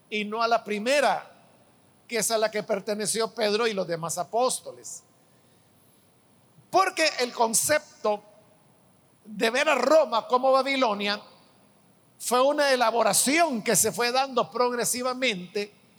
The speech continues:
sobre todo después de producirse la destrucción de Jerusalén y del templo en el año setenta. Es también cuando comienzan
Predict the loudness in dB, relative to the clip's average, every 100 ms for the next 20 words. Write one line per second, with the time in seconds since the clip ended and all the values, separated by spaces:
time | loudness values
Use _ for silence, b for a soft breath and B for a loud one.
0 | _ _ _ _ -2 2 4 4 0 2
1 | 0 2 -2 -4 -6 -4 -6 -4 0 0
2 | 0 -4 -6 -12 -18 _ _ _ _ _
3 | _ _ _ _ -4 -2 0 0 2 0
4 | 0 0 0 0 0 -2 -4 -2 -2 0
5 | -2 -2 -2 -2 -2 -6 -12 _ _ _
6 | _ _ -14 -6 -2 2 2 4 2 0
7 | -4 -2 -2 -4 -2 -2 -2 -8 -8 -8
8 | _ _ _ _ _ _ _ -4 -4 -2
9 | -2 -2 -2 -2 -4 -2 -4 -4 -8 -10
10 | -12 _ _ _ _ _ _ _ _ 0
11 | 0 0 0 0 0 0 0 0 0 -2
12 | -2 -4 -2 -2 -2 -4 -8